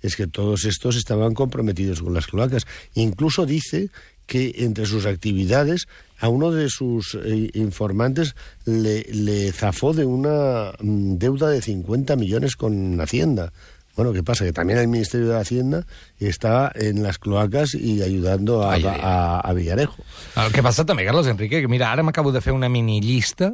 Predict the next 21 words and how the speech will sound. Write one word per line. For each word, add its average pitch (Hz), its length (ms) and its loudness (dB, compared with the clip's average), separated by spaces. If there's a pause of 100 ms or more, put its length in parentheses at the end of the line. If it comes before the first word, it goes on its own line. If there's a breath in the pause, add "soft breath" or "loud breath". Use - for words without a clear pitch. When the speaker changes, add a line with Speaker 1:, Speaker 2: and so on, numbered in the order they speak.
Speaker 2:
aquí, 131 400 0
amb 113 220 2
diferents 120 420 0
noms, 151 380 2 (100)
i 143 140 4
jo - 80 0
porto 175 260 0
com, 147 320 2
bueno, 139 160 0
tinc 147 160 -2
quaranta-tres 131 560 2
anys, 151 240 2
porto, 123 1040 2
que 113 80 -6
estic 127 240 -2
amb, 127 320 2
atent 131 480 2
a 131 80 4
la 117 80 0
política, 139 320 0
doncs 127 160 -2